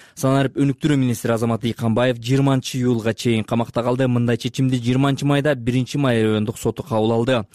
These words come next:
Адвокат Кайсын Абакиров тергөөнүн айыптоосу жөнүндө маалымат берип, анын айтымында тергөө Дыйканбаевдин Сенчен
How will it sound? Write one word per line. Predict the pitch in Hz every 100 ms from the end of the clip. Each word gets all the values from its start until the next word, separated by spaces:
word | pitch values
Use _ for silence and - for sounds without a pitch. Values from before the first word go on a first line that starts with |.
| - - - - -
Адвокат | 135 170 185 -
Кайсын | 165 147 160
Абакиров | 151 143 170 135
тергөөнүн | - 147 151 147 143
айыптоосу | - 156 131 131
жөнүндө | 131 123 113
маалымат | 117 127 120 113 -
берип, | 127 120 127 135 _ -
анын | 110 110 110
айтымында | 117 117 117
тергөө | 127 120 131 123
Дыйканбаевдин | 127 - 135 139 139 127 160 151 - - _ _ _ -
Сенчен | 156 147 175 180